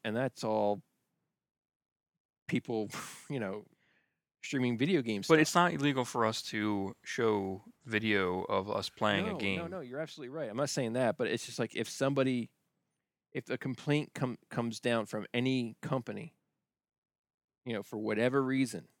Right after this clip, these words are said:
Speaker 2: No, I understand what you're saying, but why
Speaker 1: Yeah.
Speaker 2: would Sony put it in there? Why would even Sony cr-, create the feature? You know damn well they went to all these companies and said, "You guys cool with this?"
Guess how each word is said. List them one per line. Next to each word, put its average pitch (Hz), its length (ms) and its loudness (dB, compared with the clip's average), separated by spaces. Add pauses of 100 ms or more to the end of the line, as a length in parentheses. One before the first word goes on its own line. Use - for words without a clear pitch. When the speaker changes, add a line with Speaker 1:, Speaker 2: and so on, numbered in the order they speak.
Speaker 2:
No, 139 100 6
I 139 60 12
understand 156 320 4
what 110 40 2
you're 95 80 0
saying, 98 260 0
but 104 100 0
why 110 180 8
Speaker 1:
Yeah. 123 40 10
Speaker 2:
would 123 180 2 (200)
Sony 123 460 0
put 117 160 -2
it 113 100 2
in 117 140 0
there? 92 180 0
Why 98 140 0
would 107 160 0
even 107 160 -4
Sony 104 380 -4
cr-, 107 220 -16 (120)
create 110 300 0
the - 80 -14
feature? 107 420 -2 (380)
You 120 160 2
know 123 280 6
damn 110 280 2
well 117 240 4
they 104 80 0
went 101 120 -6
to 101 60 -4
all 98 120 -2
these 98 140 -6
companies 98 460 -6
and 98 140 -8
said, 95 240 -2 (340)
"You 107 120 -4
guys 113 280 0
cool 123 260 -2
with 147 120 -6
this?" - 360 -4